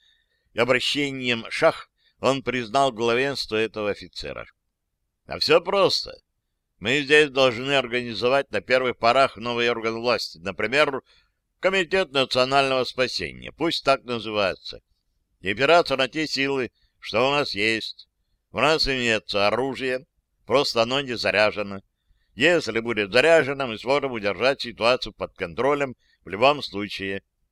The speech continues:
У нас здесь сил не меньше дивизии. Нужны патроны,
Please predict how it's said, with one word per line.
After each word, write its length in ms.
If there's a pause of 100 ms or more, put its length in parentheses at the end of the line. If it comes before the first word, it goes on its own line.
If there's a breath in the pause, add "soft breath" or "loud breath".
(600)
У 80
нас 340
здесь 300
сил 440 (120)
не 100
меньше 320
дивизии. 580 (640)
Нужны 400
патроны, 720